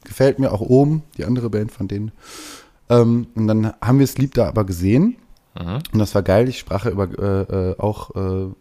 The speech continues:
Speaker 1: Schweine-Soli, sag ich jetzt mal.
Speaker 2: Mhm.
Speaker 1: <laughs> Ähm, die andere, das fand ich wack, die Band, die da gespielt hat, das war Wolves in the Throne Room.
Speaker 2: Okay.
Speaker 1: Das, also so, auch so eine eher neuere Black Metal Band.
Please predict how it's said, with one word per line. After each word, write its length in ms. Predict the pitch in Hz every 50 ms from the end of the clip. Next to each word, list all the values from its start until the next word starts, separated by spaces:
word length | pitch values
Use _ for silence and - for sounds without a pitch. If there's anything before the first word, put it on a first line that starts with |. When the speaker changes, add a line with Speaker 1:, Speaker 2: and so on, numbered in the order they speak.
| - 104
Speaker 1:
Schweine-Soli, 1000 | 101 - - - 98 101 107 110 117 120 113 104 95 110 113 113 117 117 120 127 127 - _ 117
sag 160 | 104 98 101 107
ich 100 | 110 -
jetzt 160 | - - -
mal. 140 | 117 139 131 - - - - - 101
Speaker 2:
Mhm. 280 | 95 95 98 113 135 143 -
Speaker 1:
<laughs> 40 | - - - - - - -
Ähm, 380 | 113 113 117 117 120 120 127 - _ _ - _ _ _ - 95
die 140 | 101 117
andere, 280 | 82 120 143 160 143 143
das 520 | 117 - - - - - - 123 135 131
fand 220 | - - 151 143 143
ich 100 | 131 - -
wack, 420 | 120 110 98 113 147 175 - - - - _ _ - -
die 60 | 123
Band, 260 | 110 123 127 135 139
die 60 | 143
da 100 | 127 131
gespielt 280 | 123 120 - - 123 123
hat, 60 | 117
das 160 | 113 - - 113
war 260 | 110 107 107 104 -
Wolves 380 | - 110 104 113 123 131 - -
in 100 | - 107
the 60 | 104
Throne 400 | - - - 101 104 120 147 151
Room. 280 | 160 175 175 185 196 - - _ _ _ _ _ _ - - -
Speaker 2:
Okay. 260 | 101 - 110 117 139
Speaker 1:
Das, 220 | 139 107 104 - -
also 300 | - - 110 104 113 113
so, 380 | 107 117 113 113 113 113 113 - - - - -
auch 200 | - 110 107 -
so 180 | - 107 107
eine 220 | 107 110 107 - -
eher 500 | 110 113 113 113 113 113 117 120 120 - _ _ _ _ _ _ _ -
neuere 560 | - 101 98 104 113 131 139 139 123 135 135
Black 280 | 117 120 127 131 -
Metal 220 | 131 131 131 135 131
Band. 480 | 120 123 120 127 143 156 165 - -